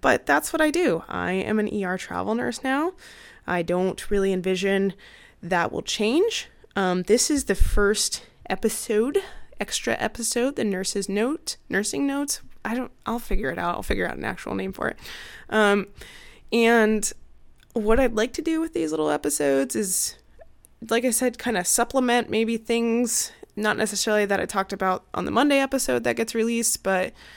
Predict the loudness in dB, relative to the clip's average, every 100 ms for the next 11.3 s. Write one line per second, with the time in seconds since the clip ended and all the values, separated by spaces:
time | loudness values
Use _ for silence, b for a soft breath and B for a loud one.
0 | B B B 4 4 4 2 2 2 2
1 | 0 0 -2 -2 -4 -6 -2 0 0 0
2 | 0 0 0 0 0 2 0 -2 -4 -2
3 | 0 -2 -2 -4 -4 -2 0 2 4 4
4 | 4 2 -2 -4 -6 -4 -4 0 2 4
5 | 2 0 -2 -2 0 0 -2 B B B
6 | B 0 2 4 0 0 0 2 0 0
7 | -2 -8 _ _ -2 0 0 -2 -4 -4
8 | -6 -2 0 2 0 -2 B B B -6
9 | 0 2 2 0 -6 -18 -20 _ _ 0
10 | 0 2 0 0 0 0 0 2 2 2
11 | 2 2 2